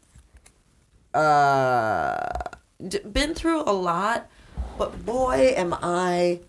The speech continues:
proud of the grace and dignita in which I have been moving. I also have just been really rele-,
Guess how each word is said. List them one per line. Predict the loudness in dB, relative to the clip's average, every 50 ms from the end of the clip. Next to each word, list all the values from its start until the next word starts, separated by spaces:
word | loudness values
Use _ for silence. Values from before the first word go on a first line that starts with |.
| _ -4
proud | -4 -2 0 0 2 2 4 2 2 2 0 -2 -2 -4
of | -4 -2 0 0 0 0 -2 -4 -8 -12 -18 -20 -20 -20 _ -20 -20 -20 -20 -20 -18 -12
the | -8 -6 -6 -4 -4 -4 -4 -6 -8 -10 -16 -20 -20 -12
grace | -6 -4 -2 0 0 0 0 -2 -6 -8 -8 -6 -8 -8 -10 -12 -16 -20 -20 -20 -20 -20 -20 -20 -20 _ _ -8
and | -6 -6 -6 -4 -2
dignita | -2 -4 -4 -6 -12 -4 0 0 0 2 2 2 2 2 0 0 -2 -6 -8 -14 _ -10
in | -10 -8 -6
which | -6 -8 -8
I | -8 -10
have | -10 -10 -12
been | -10 -8 -4
moving. | 0 0 2 2 2 0 0 0 0 -2 -4 -6 -10 -14 -18 -20 -20 -20 -20 -20 -14 -8
I | -4 -2 0
also | 0 0 0 -2 -2 -2
have | -2 -2 -2 -4 -4
just | -6 -8 -8 -6 -4
been | -4 -4 -4 -4 -4 -8 -10 -12 -14 -20 _ _ _ _ _ -16
really | -10 -6 -4 -2 -2 -2 -2 -2 -4 -6 -6 -8 -10 -14 -18 -20 _ _ _ _ _ _ _ _ _ _ _ _ _ _ _ _ _ _ _ _ _ _ _ _ _
rele-, | -6 -4 -4 -4 -2 -4 -6 -6 -8